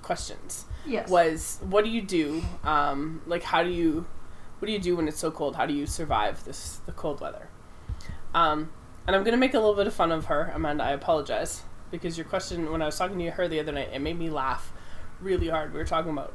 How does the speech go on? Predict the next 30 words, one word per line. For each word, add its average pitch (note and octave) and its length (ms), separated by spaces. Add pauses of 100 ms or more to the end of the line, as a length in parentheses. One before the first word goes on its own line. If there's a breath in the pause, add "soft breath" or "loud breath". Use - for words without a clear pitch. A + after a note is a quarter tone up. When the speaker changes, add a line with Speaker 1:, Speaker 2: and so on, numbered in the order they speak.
Speaker 1:
the E3+ 100
cold C3+ 280
or C#3+ 60
whatever, D3 320
and D#3 100
she - 140
wanted F#3 260
to - 140
know D#3+ 240 (560 loud breath)
if D#3+ 200
we E3+ 120
still - 260
had G3 200
to F3+ 60
go D#3 140
to C3 80
work, B3 360 (100)
<laughs> - 120
even G#3 360
though F3+ 100
it E3 140
was - 140
this F3 160
cold. D#3 280 (100)
And A#3 140
I B3 160
was D4+ 240
like, A#3 340
um, A3+ 440 (340 loud breath)
Yes. - 460